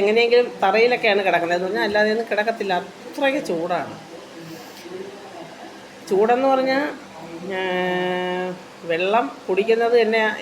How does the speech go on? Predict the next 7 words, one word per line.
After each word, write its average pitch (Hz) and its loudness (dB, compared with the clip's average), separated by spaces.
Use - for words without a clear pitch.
ഏ, 180 6
ഉം, 180 2
ഏ, - 6
പണ്ട് 185 4
വെള്ളം 220 6
കുടിക്കൂല, 214 4
കുടിക്കൂല 196 4